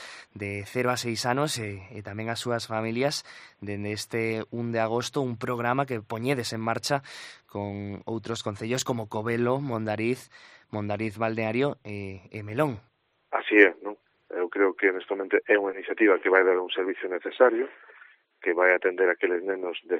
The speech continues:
Speaker 2: cero a seis anos que teñen unha serie, unha serie de dificultades,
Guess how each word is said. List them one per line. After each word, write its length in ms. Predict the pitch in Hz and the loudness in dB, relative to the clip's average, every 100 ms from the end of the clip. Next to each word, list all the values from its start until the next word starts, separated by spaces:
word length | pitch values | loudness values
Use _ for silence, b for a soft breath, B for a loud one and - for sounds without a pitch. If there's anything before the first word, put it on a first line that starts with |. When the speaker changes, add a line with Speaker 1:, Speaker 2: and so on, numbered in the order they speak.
| - | 4
Speaker 2:
cero 320 | 92 90 87 | 4 6 4
a 80 | 82 | 0
seis 240 | 90 - | -4 -2
anos 240 | 95 87 - | -2 -2 -8
que 80 | 95 | -6
teñen 240 | 92 90 | -2 -2
unha 160 | 90 87 - | -4 -4 -2
serie, 320 | 87 87 85 | -2 -2 -4
unha 160 | 95 85 | -6 -4
serie 260 | 92 90 | 0 0
de 60 | 90 | -2
dificultades, 560 | - 101 120 113 135 | -6 2 6 6 4